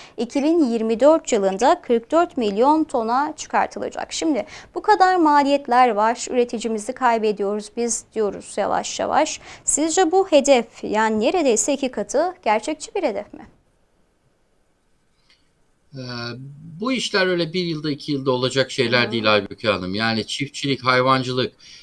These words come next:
Speaker 2: e, bir anda yapacağız. Bu fabrika kurmaya, torna tezgahında üretmeye benzemiyor.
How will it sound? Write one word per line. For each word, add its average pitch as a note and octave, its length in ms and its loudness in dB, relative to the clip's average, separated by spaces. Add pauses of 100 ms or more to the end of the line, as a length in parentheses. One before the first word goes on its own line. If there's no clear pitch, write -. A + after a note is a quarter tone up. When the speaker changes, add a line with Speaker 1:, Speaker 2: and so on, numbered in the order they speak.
(200)
Speaker 2:
e, A2+ 320 -2
bir F#3+ 140 4
anda A#2+ 560 2 (800)
yapacağız. - 640 -6
Bu D#3 260 -4 (100)
fabrika D3+ 520 0
kurmaya, C3 540 -2
torna C#3 420 -2
tezgahında C3 600 -2
üretmeye C#3 560 -4
benzemiyor. A2 560 -2